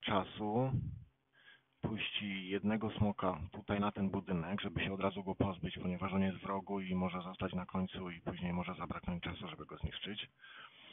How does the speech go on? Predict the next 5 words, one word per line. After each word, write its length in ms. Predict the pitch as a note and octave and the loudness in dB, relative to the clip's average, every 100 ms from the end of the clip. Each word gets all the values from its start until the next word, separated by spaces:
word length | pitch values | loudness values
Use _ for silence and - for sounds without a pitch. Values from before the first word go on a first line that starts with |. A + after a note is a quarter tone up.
| - - _ _ _ - - F#2+ G#2 | -20 -20 _ _ _ -18 -6 0 4
I 540 | G2+ G2+ G2 G2 G2 - | 4 4 4 2 0 -2
o 60 | G2+ | -4
ile 180 | G2+ G2+ | -2 -2
dobrze 220 | G2+ G2+ | 0 4
pamiętam, 500 | G#2 A2 G#2+ G#2 | 6 6 8 8